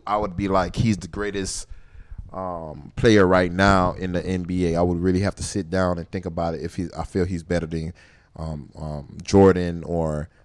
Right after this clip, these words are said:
Larry Bird or one of these players. You know, that's something that you really have to sit down and think about. It can't be like something like Marcus just asked me,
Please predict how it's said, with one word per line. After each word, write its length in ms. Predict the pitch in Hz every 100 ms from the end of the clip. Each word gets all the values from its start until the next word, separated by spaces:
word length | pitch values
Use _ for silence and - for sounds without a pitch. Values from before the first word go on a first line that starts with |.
| _
Larry 280 | 85 87 73
Bird 520 | 76 95 90 90 87
or 200 | 82 82
one 200 | 80 85
of 60 | 82
these 200 | 80 -
players. 540 | 110 95 90 82 82
You 60 | 87
know, 140 | 82
that's 180 | 85 110
something 240 | 123 110 95
that 100 | 90
you 120 | 92
really 220 | 92 92
have 160 | 98 -
to 80 | 92
sit 240 | 101 76
down 320 | 87 87 80
and 160 | 76 80 - - - _
think 180 | - 110
about. 340 | 90 82 73 -
It 100 | 95
can't 280 | 127 95 85
be 140 | 98
like 200 | 92 87
something 260 | 104 95 90
like 240 | 90 85 - - - -
Marcus 320 | 95 98 98
just 180 | 87 85 -
asked 220 | 101
me, 80 | -